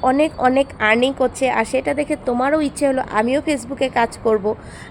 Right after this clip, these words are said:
আমিও লেগে পড়ি।" এটা ভেবেই কিন্তু লেগে পড়লে হবে না। তা তুমি লেগে পড়ার আগে, Facebook জয়েন করার আগে তোমার সেই বান্ধবীকে প্রশ্ন করো যে সে Facebook-এ এসে কতটা টাইম দিয়েছে, তার পেছনে কতটা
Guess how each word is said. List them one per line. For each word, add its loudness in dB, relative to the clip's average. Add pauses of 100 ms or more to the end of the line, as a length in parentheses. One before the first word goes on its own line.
আমিও 8
লেগে 6
পড়ি।" -4
এটা 0
ভেবেই 2
কিন্তু -2
লেগে 2
পড়লে 0
হবে 2
না। -4 (520)
তা -8 (480)
তুমি 2
লেগে 6
পড়ার 4
আগে, 2 (320)
Facebook 6 (100)
জয়েন 8
করার 4
আগে 2 (340)
তোমার 2
সেই 0
বান্ধবীকে 2
প্রশ্ন 0
করো 0 (100)
যে 4
সে 0 (400)
Facebook-এ 4
এসে 0 (100)
কতটা 2
টাইম 4
দিয়েছে, 2 (400)
তার 4
পেছনে 2
কতটা 2